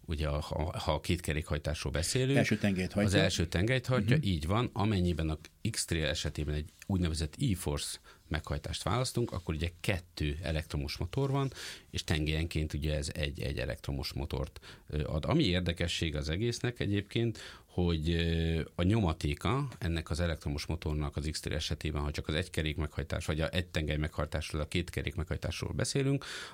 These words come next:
Speaker 1: akkor háromszázhárom newtonméter.
Speaker 2: Az igen.
Speaker 1: Amennyiben ugye a kettőről beszélünk, akkor az elsőnél marad a háromszáz,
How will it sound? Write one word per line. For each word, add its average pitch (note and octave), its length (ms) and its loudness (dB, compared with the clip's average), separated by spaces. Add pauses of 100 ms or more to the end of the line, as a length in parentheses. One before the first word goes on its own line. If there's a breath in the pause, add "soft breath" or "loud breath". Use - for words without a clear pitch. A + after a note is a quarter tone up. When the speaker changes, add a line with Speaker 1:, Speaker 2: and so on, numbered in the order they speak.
Speaker 1:
akkor E2+ 300 0
háromszázhárom D#2+ 800 0
newtonméter. B2 920 0
Speaker 2:
Az C3 160 2
igen. F2 340 0 (100)
Speaker 1:
Amennyiben F#2 640 6
ugye C#2+ 160 -2
a - 60 -8
kettőről B2 440 0
beszélünk, F2+ 500 2
akkor D#2+ 200 0
az D#2 100 0
elsőnél D2+ 500 2
marad D2+ 260 2
a C#2 60 0
háromszáz, D2+ 540 0